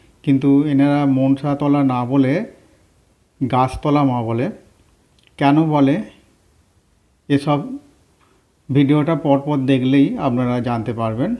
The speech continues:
এই কয়েকদিন আগেই এ-, এই মনসা ঠাকুর নতুন করে প্রতিষ্ঠা হয়েছে, তার চিহ্ন এখনও কিছুটা বর্তমান আছে।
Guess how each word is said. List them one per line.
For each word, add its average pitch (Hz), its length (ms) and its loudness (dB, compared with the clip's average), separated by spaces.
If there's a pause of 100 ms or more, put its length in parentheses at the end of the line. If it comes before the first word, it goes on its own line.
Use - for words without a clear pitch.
(1200)
এই 156 160 2 (140)
কয়েকদিন 147 480 0
আগেই 139 340 2 (440)
এ-, 143 260 -6 (140)
এই 147 260 2
মনসা 139 420 2 (280)
ঠাকুর 139 380 -4 (160)
নতুন 139 280 -2
করে 139 260 0 (480)
প্রতিষ্ঠা 135 480 -2
হয়েছে, 117 360 -4 (960)
তার 131 240 0 (440)
চিহ্ন 143 260 4 (200)
এখনও 135 340 0 (320)
কিছুটা 131 420 -4 (580)
বর্তমান 120 580 -2
আছে। 113 280 -4